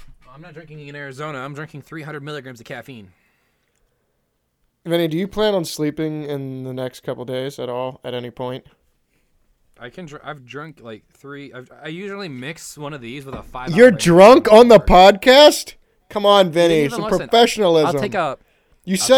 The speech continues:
Speaker 1: take a
Speaker 2: you
Speaker 1: Bang
Speaker 2: drunk.
Speaker 1: energy drink, and I'll mix it with a five hour power.
Speaker 2: What is a five hour power?
Speaker 1: No, it's five hour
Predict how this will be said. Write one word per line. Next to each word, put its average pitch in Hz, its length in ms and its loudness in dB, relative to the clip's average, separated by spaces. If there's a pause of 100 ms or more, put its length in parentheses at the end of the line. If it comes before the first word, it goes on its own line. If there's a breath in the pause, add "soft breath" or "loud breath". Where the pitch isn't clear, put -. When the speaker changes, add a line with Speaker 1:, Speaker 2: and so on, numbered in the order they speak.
Speaker 1:
take 202 40 -6
a 220 60 -2
Speaker 2:
you 220 40 -2
Speaker 1:
Bang 170 40 -6
Speaker 2:
drunk. 226 300 4
Speaker 1:
energy 151 260 -10
drink, 185 300 -10 (540)
and 156 140 -8
I'll 139 60 -8
mix 143 320 -10
it 165 80 -8
with 156 160 -10
a 123 220 -8 (100)
five 143 200 -8
hour 131 200 -8
power. 104 340 -14 (1000)
Speaker 2:
What 202 120 -6
is 294 80 -8
a 277 60 -4
five 175 340 -4
hour 180 220 0
power? 139 480 -2 (880)
Speaker 1:
No, 170 140 -6
it's - 80 -14
five 175 220 -6
hour 175 120 0